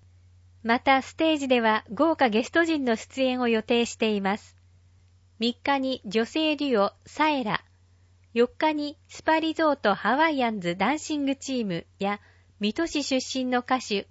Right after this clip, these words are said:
久美子などが出演予定です。ご家族お友達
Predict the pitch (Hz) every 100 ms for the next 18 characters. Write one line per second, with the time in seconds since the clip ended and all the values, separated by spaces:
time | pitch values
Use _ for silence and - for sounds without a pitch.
0 | - 311 320 285 233 214 - 190 196 190
1 | 180 - 269 262 254 233 220 185 160 165
2 | - _ _ _ _ _ _ _ _ _
3 | _ - 220 220 208 269 - 208 208 285
4 | 269 262 269 254